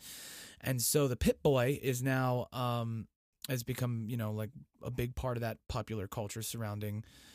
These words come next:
uh, Fallout. You can get, like, big model Pip-Boys at GameStop and shit. But anyway, you get your Pip-Boy and you leave the vault. And in Fallout Three, it's more like,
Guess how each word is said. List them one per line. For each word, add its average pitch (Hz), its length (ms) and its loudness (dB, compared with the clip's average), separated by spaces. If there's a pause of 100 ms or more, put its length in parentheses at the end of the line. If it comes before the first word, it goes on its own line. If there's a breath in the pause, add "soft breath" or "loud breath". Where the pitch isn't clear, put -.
(240 loud breath)
uh, 104 240 -4
Fallout. 131 460 4
You 139 80 -2
can 139 100 2
get, 135 240 4
like, 120 340 -2
big 139 220 6
model 123 360 2
Pip-Boys 117 840 0
at 113 160 -2 (100)
GameStop 113 600 -2
and 95 120 -8
shit. 73 220 -8
But 165 80 0
anyway, 156 320 4 (500 loud breath)
you 151 280 2
get 165 160 2
your 185 100 2
Pip-Boy 156 540 4
and 147 100 2
you 143 140 0
leave 151 260 0
the 143 80 -2
vault. 131 500 0 (120)
And 127 560 2
in 135 220 -2
Fallout 143 520 2
Three, 190 480 4
it's 151 180 2
more 151 220 2
like, 127 300 2